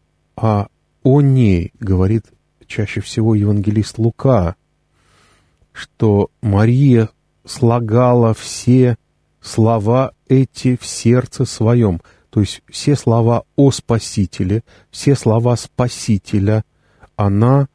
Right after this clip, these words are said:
слагала в сердце своём. И нам это трудно, э, э, представить, потому что и апостолы, и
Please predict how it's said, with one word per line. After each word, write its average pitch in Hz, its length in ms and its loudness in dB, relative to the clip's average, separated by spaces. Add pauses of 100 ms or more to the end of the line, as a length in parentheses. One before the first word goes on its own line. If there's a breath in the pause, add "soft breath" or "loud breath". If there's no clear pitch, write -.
(120)
слагала 107 640 0
в - 100 -8
сердце 110 440 -2
своём. 107 500 -4 (1080 soft breath)
И 107 420 4 (3250)
нам 131 300 4
это 131 160 -2
трудно, 107 480 0 (200)
э, 98 300 -2 (920)
э, 113 180 -6 (260)
представить, 113 680 -2 (640 loud breath)
потому 113 280 0
что - 260 -2 (300)
и 127 100 4
апостолы, 135 880 -2 (1600 soft breath)
и 123 460 2